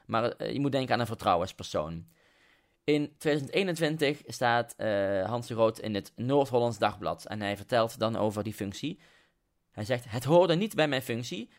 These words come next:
maar ik heb meteen het contact met de familie onderhouden. De familierechercheur zoals die er nu is, bestond nog niet. Dat werd overal op een eigen manier ingevuld. Ik deed dat ook. Van begin af aan was wel duidelijk dat er zorgvuldig moest worden omgegaan met wat er wel en niet tegen de familie werd gezegd.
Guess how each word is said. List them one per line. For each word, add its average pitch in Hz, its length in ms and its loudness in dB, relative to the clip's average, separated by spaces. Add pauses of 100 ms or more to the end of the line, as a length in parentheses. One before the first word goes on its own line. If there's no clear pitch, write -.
maar 131 300 2
ik 165 100 -4
heb 160 120 -2
meteen 165 320 4
het 196 120 -4
contact 143 400 -2
met 139 100 0
de 151 60 -2
familie 147 340 0
onderhouden. 104 600 2 (540)
De 117 80 -10
familierechercheur 160 800 2
zoals 117 200 4
die 123 120 -2
er 110 80 0
nu 143 180 0
is, - 420 -2
bestond 156 340 2
nog 95 160 -4
niet. 92 280 -8 (340)
Dat 127 160 2
werd 127 200 4
overal 175 380 6
op 143 100 4
een 117 100 -2
eigen 160 280 2
manier 151 280 0
ingevuld. 95 580 -6 (240)
Ik 190 200 0
deed 185 140 4
dat 165 140 -2
ook. 92 280 0 (480)
Van 151 160 4
begin 208 200 4
af 220 120 2
aan 175 360 4
was 123 140 4
wel 147 240 6
duidelijk 139 460 8
dat 127 160 -2
er 113 80 0
zorgvuldig 170 600 2
moest 165 160 -4
worden 127 180 2
omgegaan 131 680 -2 (220)
met 123 140 0
wat 139 160 4
er 113 80 0
wel 156 360 6
en 185 140 2
niet 170 240 -4
tegen 131 140 2
de 127 80 -2
familie 131 280 -2
werd 117 180 0
gezegd. 104 500 -4